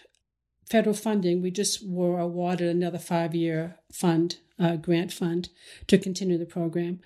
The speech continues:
includes on-farm readiness reviews as part of the educational components and outreach efforts. So any farm can have an on-farm readiness review, just in spite of their status of being small, very small, or, or qualified exempt.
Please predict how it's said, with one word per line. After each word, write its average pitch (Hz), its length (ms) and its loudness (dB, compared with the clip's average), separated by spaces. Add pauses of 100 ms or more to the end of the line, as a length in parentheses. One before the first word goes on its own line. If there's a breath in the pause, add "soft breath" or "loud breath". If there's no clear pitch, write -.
(360 loud breath)
includes 202 720 0
on-farm 190 460 -2
readiness 180 300 -2
reviews 175 520 -2
as 180 140 -2
part 180 260 -2
of 170 220 -4
the 180 200 2
educational 190 600 -2
components 175 760 -2
and 180 120 2
outreach 170 440 -2
efforts. - 480 -2 (320 loud breath)
So 196 440 2
any 220 220 0
farm 180 380 0
can 175 160 -2
have 170 180 -2
an 170 80 0
on-farm 170 380 0
readiness 170 340 -2
review, 165 460 0
just - 420 0
in 185 100 6
spite 196 380 0
of 175 340 -2
their 170 360 4
status 175 760 0 (400 loud breath)
of 170 220 0
being 175 380 0 (160)
small, 185 500 2
very 180 260 -2
small, 165 540 -4 (180)
or, 165 240 4
or 180 140 -2
qualified 175 460 -2
exempt. 160 420 0